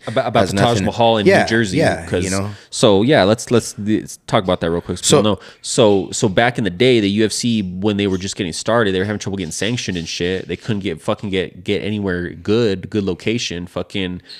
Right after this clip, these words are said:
Speaker 1: Trump owned the Taj Mahal in, uh, Atlantic City,
Speaker 2: Yeah.
Speaker 1: New Jersey.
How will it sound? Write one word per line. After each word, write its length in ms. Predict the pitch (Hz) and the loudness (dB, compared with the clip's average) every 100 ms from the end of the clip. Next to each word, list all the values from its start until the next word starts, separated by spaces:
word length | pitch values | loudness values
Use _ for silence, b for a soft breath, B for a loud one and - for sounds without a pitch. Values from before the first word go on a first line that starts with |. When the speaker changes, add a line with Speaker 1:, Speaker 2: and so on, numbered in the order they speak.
| B B B - | B B B -6
Speaker 1:
Trump 360 | - 123 117 | 0 0 0
owned 220 | 104 110 98 | -2 -2 -4
the 40 | |
Taj 340 | - 101 101 | -2 -2 -2
Mahal 560 | 95 95 110 107 98 95 | -4 -4 -2 -2 -4 -6
in, 340 | 90 95 87 82 | -6 -4 -4 -6
uh, 200 | 82 82 | -6 -6
Atlantic 400 | 85 92 98 92 | -6 -6 -6 -6
City, 300 | - 110 98 | -6 -4 -4
Speaker 2:
Yeah. 240 | 90 90 98 | -6 -8 -8
Speaker 1:
New 120 | 92 | -6
Jersey. 580 | 82 120 101 85 80 | -2 0 0 -4 -6